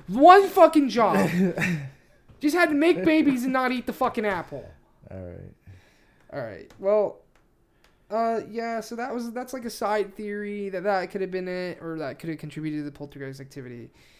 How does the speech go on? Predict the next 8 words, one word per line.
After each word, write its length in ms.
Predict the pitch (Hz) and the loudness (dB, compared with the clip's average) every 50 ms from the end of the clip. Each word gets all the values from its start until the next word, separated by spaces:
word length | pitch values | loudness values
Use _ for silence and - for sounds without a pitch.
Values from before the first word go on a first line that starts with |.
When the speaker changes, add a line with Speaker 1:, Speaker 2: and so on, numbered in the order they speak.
| _ _ _ _ _ _ | _ _ _ _ _ _
Speaker 1:
And, 280 | - 139 143 143 139 135 | -10 -8 -8 -6 -6 -6
uh, 300 | 135 135 123 120 113 - - _ _ _ _ _ _ _ _ _ _ _ _ _ _ _ _ _ _ _ _ _ _ _ | -6 -6 -8 -8 -10 -12 -16 _ _ _ _ _ _ _ _ _ _ _ _ _ _ _ _ _ _ _ _ _ _ _
so 400 | - - 196 175 175 170 151 - - _ _ 135 170 170 | -12 -8 -6 -6 -4 -6 -8 -8 -12 _ _ -18 -16 -14
some 200 | 170 - 247 226 | -12 -12 -12 -10
time 300 | - 233 214 214 208 202 | -6 -4 -4 -4 -4 -2
goes 220 | 190 196 190 180 | -2 -2 -2 -4
by 300 | 170 170 165 160 160 160 | -4 -4 -4 -4 -4 -4
now, 520 | 160 156 156 156 156 156 151 156 156 151 | -6 -6 -6 -6 -6 -6 -6 -8 -8 -10